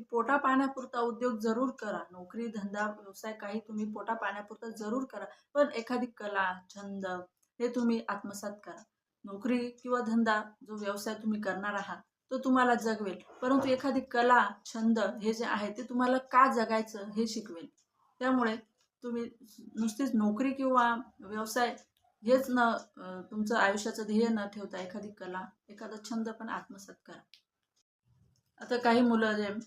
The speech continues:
आहेत, मेसचे पैसे वाचवण्यासाठी टिफि-, एकच वेळचा टिफिन घेतात आणि अर्धपोटी राहून अभ्यास करतात. काही जण, अ,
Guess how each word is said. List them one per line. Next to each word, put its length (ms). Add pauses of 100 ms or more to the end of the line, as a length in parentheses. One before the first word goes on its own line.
आहेत, 240 (300)
मेसचे 520 (280)
पैसे 280
वाचवण्यासाठी 680
टिफि-, 300
एकच 360
वेळचा 240
टिफिन 320
घेतात 380 (500)
आणि 380
अर्धपोटी 560
राहून 220
अभ्यास 400
करतात. 420 (120)
काही 180
जण, 200 (600)
अ, 300